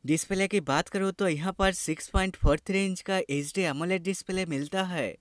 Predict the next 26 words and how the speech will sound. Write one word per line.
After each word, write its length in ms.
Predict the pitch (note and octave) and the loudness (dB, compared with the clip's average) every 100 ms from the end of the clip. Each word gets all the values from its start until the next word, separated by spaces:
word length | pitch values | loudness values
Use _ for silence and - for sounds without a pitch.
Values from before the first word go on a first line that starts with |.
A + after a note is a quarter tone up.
| _ | _
जो 180 | A#2+ D#3+ | -6 -4
कि 180 | D#3 G3 | 0 0
नाइंटी 360 | E3+ C3+ D#3 F#3 | 2 0 0 0
हर्ट्ज 320 | F#3+ F#3 - | 2 0 2
रिफ्रेश 500 | D3 C#3 F#3+ F#3+ - | 2 4 2 0 0
रेट 180 | G3 G3 | 0 2
and 180 | F#3 | 0
एचडीआर 440 | C3 C#3 D3 F#3+ F#3+ | 0 0 0 -2 0
टेन 180 | D#3 D#3+ | 0 -2
प्लस 280 | F3 F#3+ F#3+ | 0 -2 -2
को 180 | - F#3+ | -4 -6
सपोर्ट 420 | - C3+ B2+ F#3 | -4 -4 -2 -2
करता 380 | - F#3+ - F#3+ | 0 -2 -2 -4
है। 300 | F3+ B2 F#2 _ - | -2 -4 -6 _ 4
फ्रंट 260 | D3+ D#3+ F#3+ | 6 6 4
साइड 240 | G3 F#3 | 2 2
पे 180 | - G3+ | 2 0
Gorilla 420 | D#3+ C3+ D3 F#3 F3+ | 2 -2 2 2 4
Glass 240 | G3 F#3+ | 2 2
फ़ाइव 240 | - D3+ E3+ | 0 0 2
का 140 | G3 | 0
प्रोटेक्शन 500 | F#3 F#3 F#3+ - F#3+ | 0 0 -2 -2 -2
भी 180 | F#3+ G3 | 0 -2
दिया 320 | D#3 C#3 F3+ | 0 -2 0
गया 260 | F3+ F#3+ F#3 | 0 0 0
है 320 | E3 C#3 | 0 0